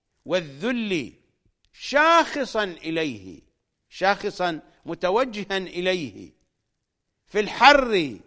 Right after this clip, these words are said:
والبرد والأمن والخوف، إن كان ذلك في أجواء الحج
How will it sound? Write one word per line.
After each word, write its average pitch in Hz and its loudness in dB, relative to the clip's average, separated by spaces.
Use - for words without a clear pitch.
والبرد 165 -2
والأمن 180 -4
والخوف، 165 0
إن 143 -6
كان 180 -4
ذلك 196 -2
في 165 -4
أجواء 190 0
الحج 190 -6